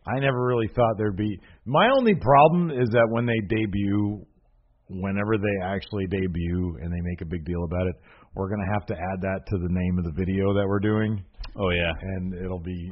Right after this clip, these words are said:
Speaker 1: demonetized.
Speaker 2: Demonetized.
Speaker 1: Maybe. I don't know. YouTube's been getting a little bit better with that lately.
Speaker 2: Yeah, sometimes.
Speaker 1: But then, like, you know, pranksters are out there throwing fake acid on. You hear about that one?
Speaker 2: No.
Speaker 1: Some idiot in London where, like, acid attacks are,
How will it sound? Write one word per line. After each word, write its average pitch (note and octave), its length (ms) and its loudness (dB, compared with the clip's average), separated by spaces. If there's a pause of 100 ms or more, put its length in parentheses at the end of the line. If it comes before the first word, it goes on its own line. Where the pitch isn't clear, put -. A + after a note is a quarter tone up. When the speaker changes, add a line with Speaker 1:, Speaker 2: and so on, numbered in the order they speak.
Speaker 1:
demonetized. D#3 640 10 (240)
Speaker 2:
Demonetized. E2 560 -2
Speaker 1:
Maybe. G3 360 2
I D#3+ 60 2
don't D3+ 100 0
know. A2 120 -2
YouTube's A#2+ 360 -6
been A2+ 100 -4
getting G#2 180 -4
a F#2 60 -4
little F#2 160 -4
bit C#2+ 100 -12
better E2 160 -4
with D#2 120 -6
that D2+ 120 -10
lately. D2+ 280 -8
Speaker 2:
Yeah, F2+ 120 0
sometimes. E2+ 360 -10 (260)
Speaker 1:
But E2+ 120 -10
then, F2 160 -4
like, E2 180 -4 (100)
you E2+ 120 -8
know, D#2 180 -8
pranksters F2 500 -6
are E2 140 -4
out D#2+ 100 -8
there D2+ 300 -6 (160)
throwing E2 320 -4
fake E2+ 240 -4
acid E2 320 -6
on. D2 100 -6
You D#2 120 -4
hear A2+ 100 0
about A2 200 0
that A#2 140 0
one? A#2+ 300 -2
Speaker 2:
No. A2+ 240 0 (240)
Speaker 1:
Some F#2+ 120 -2 (120)
idiot E2+ 300 -8
in F2 80 -8
London F#2 560 -2 (400)
where, F2+ 160 -4
like, E2 260 -6
acid E2 320 -8
attacks E2+ 400 -6
are, D#2+ 200 -6